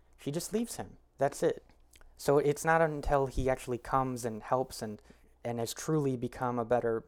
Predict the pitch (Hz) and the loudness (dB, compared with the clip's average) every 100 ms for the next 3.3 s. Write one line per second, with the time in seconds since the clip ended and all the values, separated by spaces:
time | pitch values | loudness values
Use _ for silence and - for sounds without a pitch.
0 | - 120 110 - 127 127 127 - - - | -4 -2 -2 -4 -8 -4 -6 -6 -16 -20
1 | - 117 127 131 135 117 120 117 117 113 | -16 -8 -2 -2 -2 -2 -2 -2 -2 -6
2 | 113 117 - 127 120 120 110 113 110 110 | -8 -10 -4 -2 -2 -2 -4 -4 -2 2
3 | 113 107 107 | 4 4 2